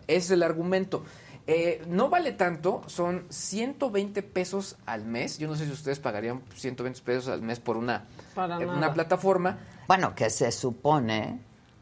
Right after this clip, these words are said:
Speaker 3: que tiene mucha más seguridad que otras.
Speaker 1: Y más onda.
Speaker 3: Y más onda.
Speaker 1: Mira, ahí te voy a decir qué, qué tiene de onda, además de la seguridad.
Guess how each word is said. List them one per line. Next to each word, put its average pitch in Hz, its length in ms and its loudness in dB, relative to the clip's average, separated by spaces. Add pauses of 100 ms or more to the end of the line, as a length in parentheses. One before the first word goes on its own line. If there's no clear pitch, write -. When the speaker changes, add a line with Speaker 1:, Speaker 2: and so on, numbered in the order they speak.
(120)
Speaker 3:
que 131 160 0
tiene 117 320 -2
mucha 123 460 -2
más 110 220 -2
seguridad 98 640 -2
que 120 160 2
otras. - 480 2
Speaker 1:
Y 165 100 6
más 151 240 4
onda. 214 320 2
Speaker 3:
Y 123 40 2
más 120 340 0
onda. 131 300 0
Speaker 1:
Mira, 147 120 4
ahí 156 80 2
te 180 100 6
voy 196 100 8
a 202 40 8
decir 220 120 0
qué, 220 160 2
qué 240 80 0
tiene 240 240 0
de 202 120 8
onda, 156 200 4
además 160 300 4
de 180 60 2
la 170 100 6
seguridad. 127 420 4